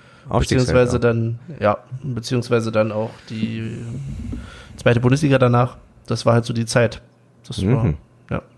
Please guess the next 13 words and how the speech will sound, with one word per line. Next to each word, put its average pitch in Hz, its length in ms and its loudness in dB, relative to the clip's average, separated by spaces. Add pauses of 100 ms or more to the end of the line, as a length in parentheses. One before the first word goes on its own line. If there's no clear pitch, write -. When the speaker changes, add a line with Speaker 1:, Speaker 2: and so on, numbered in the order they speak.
(920)
Speaker 1:
Okay, 110 380 -2 (280)
also 90 160 -2
halten 98 220 2
wir 98 100 4
fest. - 480 -4
Aber 90 240 4 (240)
wann 98 220 -6
hatte 131 180 -2
denn, 98 200 0
Patsche 123 320 2
war 113 80 4
doch 95 100 2
auch 131 300 0